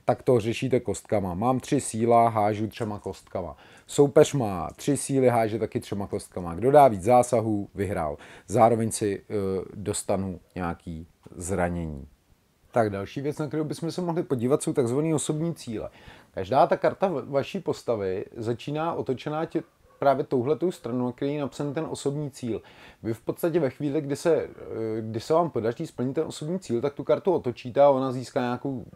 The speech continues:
novou zvláštní schopnost. Tohleto mají i lodě, ale ty to používají jako lodní cíle. Mimochodem těch lodí je tady docela dost. Já vyberu nějakou pěknou, samozřejmě tu nejpěknější, kterou chce určitě každej. Tohleto je, eh, Millennium Falcon,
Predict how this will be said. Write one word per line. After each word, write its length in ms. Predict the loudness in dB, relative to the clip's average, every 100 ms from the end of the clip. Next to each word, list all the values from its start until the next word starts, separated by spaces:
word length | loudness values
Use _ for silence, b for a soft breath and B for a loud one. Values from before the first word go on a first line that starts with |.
| -8
novou 260 | -4 0 0
zvláštní 420 | 0 0 -2 -8
schopnost. 540 | -8 -12 -10 -14 -16 B B B B B
Tohleto 520 | 2 6 6 6 4 4
mají 220 | 4 4
i 180 | 8 8
lodě, 460 | 8 4 0 -2 -4 B B B
ale 180 | -2 0
ty 120 | 0
to 100 | -2
používají 380 | -2 -4 0 0
jako 180 | 2 4
lodní 340 | 4 4 -4
cíle. 340 | -6 -4 0 0
Mimochodem 480 | -2 -4 -4 -4
těch 200 | -4 -6
lodí 240 | -6 -6 -4
je 100 | -2
tady 220 | 0 -2
docela 380 | -4 0 2 2
dost. 420 | 0 -6 -8 -16 B B B -10
Já 220 | -4 -4
vyberu 380 | -2 -2 0 0
nějakou 380 | -2 -4 -2 -4
pěknou, 500 | -2 -6 -6 -8 -8
samozřejmě 540 | -6 -8 -6 -6 -6
tu 140 | -6 -6
nejpěknější, 720 | -6 -8 -8 -8 -8 -8 -8
kterou 200 | -6 -6
chce 260 | -8 -6
určitě 420 | -6 -8 -12 -8 -6
každej. 580 | -6 -6 -4 -4 -4 -6 b b b b -6
Tohleto 440 | -2 -2 0 4
je, 320 | 6 6 4
eh, 400 | 0 _ -4 -2
Millennium 500 | 0 0 0 0 -2
Falcon, 640 | 0 2 2 0 -4 -4